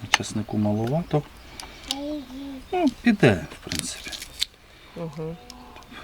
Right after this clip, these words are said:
Speaker 1: І ще б один зубочок би, то взагалі було б.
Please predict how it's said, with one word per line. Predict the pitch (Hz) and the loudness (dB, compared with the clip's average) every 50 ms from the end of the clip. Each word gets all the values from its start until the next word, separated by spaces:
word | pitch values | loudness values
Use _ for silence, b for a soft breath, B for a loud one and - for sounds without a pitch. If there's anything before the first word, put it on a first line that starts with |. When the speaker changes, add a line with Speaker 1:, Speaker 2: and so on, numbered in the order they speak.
| - 233 240 240 - - 240 233 226 220 214 220 214 214 214 220 220 - - - - - - - - - 220 453 - - - - - - - - | -14 -12 -4 -4 -4 -4 -4 -12 -14 -14 -14 -14 -14 -16 -16 -16 -18 -18 -18 -20 -20 -20 -20 -20 -20 -18 -18 -16 -14 -14 -14 -14 -12 -8 -4 -4
Speaker 1:
І | |
ще | - - - - | -2 0 0 0
б | 107 - | 2 4
один | 107 101 101 107 104 101 | 2 4 4 4 4 4
зубочок | 95 107 104 104 120 120 110 - 98 87 | 4 4 4 6 4 4 4 4 0 0
би, | 90 92 95 95 87 - - - - - | 0 0 0 0 0 -2 -8 -8 -4 0
то | 92 92 92 | 0 2 2
взагалі | 90 - - 90 80 82 | 2 0 0 2 2 2
було | 82 80 82 82 | 2 0 0 0
б. | 82 85 | 0 -2